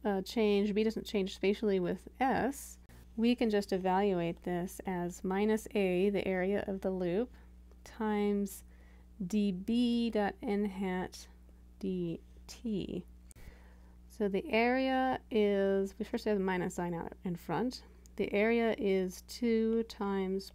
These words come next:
point five, and then we have d d d t of the B field, so point two sine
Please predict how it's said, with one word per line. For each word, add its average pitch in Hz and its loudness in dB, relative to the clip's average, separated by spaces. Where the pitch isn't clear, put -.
point 190 -4
five, 170 -4
and 170 -2
then 208 2
we 226 2
have 196 0
d 202 2
d 220 0
d 262 0
t 196 2
of 180 -2
the 170 -10
B 190 0
field, 180 -2
so 175 -10
point 220 -2
two 202 0
sine 180 -2